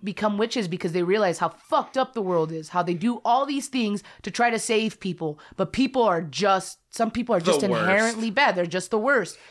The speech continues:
Speaker 1: and it makes them bitter and
Speaker 2: People.
Speaker 1: angry.
Speaker 2: What a bunch of bastards.
Speaker 1: What a bunch of bastards. But it's true. It's
Speaker 2: There
Speaker 1: it
Speaker 2: you go. You got your I T crowd joke of the day.
Speaker 1: <laughs>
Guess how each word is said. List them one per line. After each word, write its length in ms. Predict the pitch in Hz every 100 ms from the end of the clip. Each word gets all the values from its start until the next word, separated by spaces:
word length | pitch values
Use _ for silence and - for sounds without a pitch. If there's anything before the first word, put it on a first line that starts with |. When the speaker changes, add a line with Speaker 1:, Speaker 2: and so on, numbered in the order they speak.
| -
Speaker 1:
and 160 | - 214
it 80 | 208
makes 280 | 220 214 233
them 220 | 202 165
bitter 320 | 214 247 214 170
and 160 | 175
Speaker 2:
People. 380 | 190 233 254 185
Speaker 1:
angry. 180 | 160 156 - - _
Speaker 2:
What 200 | 185 202
a 80 | 127
bunch 360 | 98 117 123 120
of 120 | - _
bastards. 480 | 95 95 - - 190
Speaker 1:
What 100 | 185
a 140 | 175 -
bunch 320 | 214 214 -
of 200 | 202 165
bastards. 680 | - 160 - - 156 - - 190 - 190
But 260 | 220 185 -
it's 260 | 247 233 -
true. 300 | 427 294 185
It's 160 | 185
Speaker 2:
There 140 | 208 262
Speaker 1:
it 60 |
Speaker 2:
you 60 | 262
go. 280 | 254 175 - - -
You 120 | 180
got 220 | 165 226 220
your 140 | 208
I 120 | 208
T 220 | 196 202
crowd 400 | 151 160 135 123
joke 240 | 123 127 -
of 60 | 117
the 140 | 117
day. 280 | 117 107
Speaker 1:
<laughs> 80 | 107